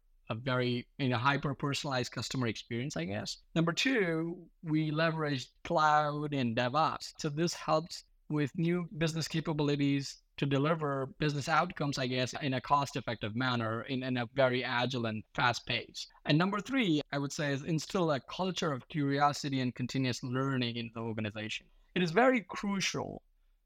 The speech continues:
to stay resilient and relevant in today's world. And I, I really like this quote by John Maxwell that I refer to. It says, "Fail early, fail often, but always fail forward." So we need our people to be bold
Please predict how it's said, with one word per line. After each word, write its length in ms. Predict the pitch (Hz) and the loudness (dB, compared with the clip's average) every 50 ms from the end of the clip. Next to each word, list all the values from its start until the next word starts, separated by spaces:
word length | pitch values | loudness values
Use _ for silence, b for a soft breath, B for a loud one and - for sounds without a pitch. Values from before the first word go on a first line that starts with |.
| _ _ _ - | _ _ _ -2
to 120 | - 170 160 | 0 0 0
stay 300 | - - 180 160 156 143 | 0 0 0 0 2 2
resilient 640 | 135 131 123 135 151 160 170 185 190 190 190 180 - | 2 2 0 0 0 0 0 0 2 2 0 0 0
and 220 | 165 135 127 117 | 0 0 0 0
relevant 440 | 117 107 110 120 123 139 151 160 160 | 0 0 0 0 0 0 0 0 0
in 140 | 165 156 151 | 0 0 0
today's 340 | - 151 160 170 165 156 - | 0 2 2 2 2 0 -2
world. 300 | 175 185 185 196 208 - _ _ _ _ _ _ _ - - | -4 -4 -4 -4 -6 -8 _ _ _ _ _ _ _ -2 0
And 100 | 156 165 | 2 4
I, 140 | 170 170 - | 4 2 2
I 180 | - 170 170 156 151 | 2 2 2 2 0
really 320 | 151 151 180 208 202 185 | -2 -2 0 2 2 4
like 240 | 156 156 156 165 156 | 4 4 2 2 0
this 180 | 151 147 - - | -2 -4 -4 -4
quote 300 | - - 156 147 143 139 | -4 -2 -2 -2 -2 0
by 320 | 135 127 123 120 120 117 | 0 2 2 2 2 0
John 380 | 120 120 131 123 123 123 123 123 | 0 0 2 2 2 2 0 0
Maxwell 720 | 120 123 123 127 - - - - 131 120 117 113 113 113 | -2 -2 -4 -4 -6 -10 -10 -6 -4 -2 -2 -2 -2 -2
that 160 | 117 117 117 - | -2 -2 -2 -2
I 180 | - 123 117 117 | -2 -2 -2 -2
refer 400 | 120 120 117 - - 143 127 110 | -4 -6 -8 -6 -4 -4 -4 -2
to. 160 | - 131 123 | 0 0 0
It 100 | 117 110 | 0 -2
says, 320 | - - 143 127 120 - _ _ _ _ _ _ _ _ - | -2 -4 -2 -2 -2 -4 _ _ _ _ _ _ _ _ 0
"Fail 320 | 208 196 196 196 185 - - | 4 4 6 6 4 2 2
early, 600 | 226 185 185 185 180 175 175 170 175 180 175 - _ _ _ _ _ _ | -2 0 2 2 2 2 2 2 2 0 -2 -4 _ _ _ _ _ _
fail 240 | - 165 151 147 143 - | -2 0 0 0 0 0
often, 540 | 156 139 139 131 - - 151 143 139 135 123 | 2 2 2 2 0 -2 -2 0 0 0 -2
but 160 | 135 127 120 - | -2 -4 -4 -2
always 440 | - 151 143 139 135 135 131 120 - | -2 0 0 0 0 -2 -4 -4 -6
fail 340 | - - 127 123 123 117 - _ - | -8 -4 -4 -2 -2 -4 -6 _ -8
forward." 600 | 131 120 120 120 120 120 113 107 104 - - - _ _ _ _ _ _ - | -6 -4 -2 -2 -4 -4 -6 -6 -8 -10 -12 -16 _ _ _ _ _ _ -8
So 120 | - - 156 | -2 -2 0
we 140 | 156 202 | 2 2
need 180 | 220 233 226 202 | 4 4 4 4
our 140 | 180 160 143 | 4 2 2
people 340 | - 175 202 180 175 165 151 | 0 0 -2 0 0 -2 -2
to 80 | 151 | -2
be 100 | 147 139 | -4 -4
bold 600 | 131 123 - 139 131 131 135 147 165 170 175 175 | -6 -4 -2 0 2 2 2 0 0 0 -2 -2